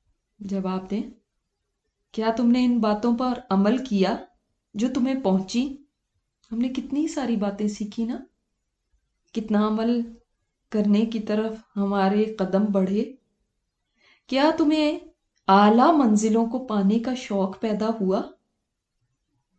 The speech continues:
क्योंकि यही हमारे इस प्रोग्राम का मकसद होता है। तो फरमाते हैं, "इन अय्याम में नेकियां करने वाले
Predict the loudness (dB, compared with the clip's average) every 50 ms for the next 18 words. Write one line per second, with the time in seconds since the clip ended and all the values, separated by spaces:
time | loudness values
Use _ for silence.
0 | _ _ _ _ _ _ _ _ _ _ _ -4 -4 -2 0 0 0 0 2 0
1 | 2 2 0 0 0 0 0 0 0 -2 -4 -4 -6 -6 -6 -6 -6 -4 -2 -2
2 | -2 0 -2 -2 -2 -4 -4 -2 -2 -2 -2 -4 -6 -8 -8 -8 -8 -8 -8 -12
3 | -12 -12 -14 -14 -14 -16 _ _ _ _ _ _ _ _ _ _ _ _ _ _
4 | _ _ _ _ _ _ _ _ _ _ _ _ _ _ _ _ _ _ _ _
5 | _ _ _ _ -4 -2 0 2 4 2 4 2 0 0 0 0 0 0 2 2
6 | 0 -2 -2 0 0 0 0 0 0 0 2 2 4 4 2 4 2 2 4 4
7 | 4 4 4 4 4 4 4 4 4 2 0 -2 0 0 0 0 -2 -2 0 2
8 | 2 2 2 2 0 -2 -2 -2 -2 -2 -2 -4 -6 -10 -14